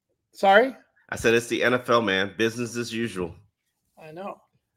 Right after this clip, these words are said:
Speaker 1: Well, no, I'm joking. We've got plenty to talk, I mean, loads to talk about. First, let's, we're gonna do the history lesson, we've,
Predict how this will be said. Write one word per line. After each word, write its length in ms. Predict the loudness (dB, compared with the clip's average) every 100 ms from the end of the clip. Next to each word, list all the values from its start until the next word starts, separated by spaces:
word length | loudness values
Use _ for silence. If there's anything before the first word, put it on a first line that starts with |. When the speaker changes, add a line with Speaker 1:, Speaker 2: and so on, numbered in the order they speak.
| 0
Speaker 1:
Well, 320 | 6 6 6
no, 220 | 4 6 8
I'm 160 | 6
joking. 300 | 4 4 2
We've 80 | 2
got 120 | 2
plenty 300 | 2 0 0
to 120 | 0
talk, 160 | 2 2
I 60 | 2
mean, 220 | 0 0
loads 380 | 4 4 4 0
to 60 |
talk 260 | 2 2 4
about. 300 | 2 2 2
First, 260 | 0 0
let's, 340 | -2 -6 -12 -20 _ 4
we're 80 |
gonna 160 | 6 8
do 140 | 6
the 100 | 6
history 300 | 4 2 2
lesson, 340 | 4 4 2 -2
we've, 240 | -2 -2